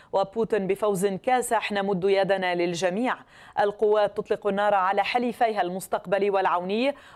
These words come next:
وماكينات القومي تنطلق. أما في اللواء لهذا اليوم: بورصة انهيار التحالفات وهستيريا انتخابية بين القوات والعونيين، ميقات يعلن لائحة العزم في الشمال اثنان،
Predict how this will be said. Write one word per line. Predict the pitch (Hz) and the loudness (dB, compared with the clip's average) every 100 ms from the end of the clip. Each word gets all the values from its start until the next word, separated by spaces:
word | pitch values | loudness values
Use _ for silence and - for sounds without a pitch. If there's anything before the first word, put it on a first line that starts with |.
| - | -2
وماكينات | 214 208 190 220 240 240 226 220 | 0 0 0 -2 0 0 0 0
القومي | 220 202 220 208 214 208 | -2 0 0 0 0 -2
تنطلق. | 208 202 180 180 170 160 - - _ _ _ _ _ - | -2 -4 -4 -2 0 -2 -8 -20 _ _ _ _ _ -6
أما | 170 180 175 165 | -4 -2 -2 0
في | - | 2
اللواء | 220 196 202 175 | 4 6 4 4
لهذا | 180 185 175 | 2 2 2
اليوم: | 180 214 208 170 - - | 2 2 -2 -6 -14 -14
بورصة | 180 226 220 214 196 | 0 0 2 -2 0
انهيار | 196 208 214 208 | 2 2 4 2
التحالفات | 208 - 202 190 214 226 214 | -2 -2 0 0 0 0 0
وهستيريا | 202 208 - 233 233 214 | 0 0 -2 -2 2 2
انتخابية | 202 226 226 214 240 254 | 0 -4 -2 0 2 2
بين | 247 262 | 2 2
القوات | 269 262 285 285 220 202 | 0 -2 0 2 2 0
والعونيين، | 180 165 190 196 233 226 151 - - 180 | 2 0 -2 -6 -4 -4 -6 -14 -10 -6
ميقات | 190 208 202 | -2 -2 0
يعلن | 202 208 208 190 190 | 2 2 2 0 0
لائحة | 190 196 208 196 | 0 0 -2 0
العزم | 185 185 180 190 | 2 2 -2 -6
في | 202 | -8
الشمال | - 190 185 196 175 | -4 -2 0 0 0
اثنان، | - - 214 220 | -2 -2 -2 -2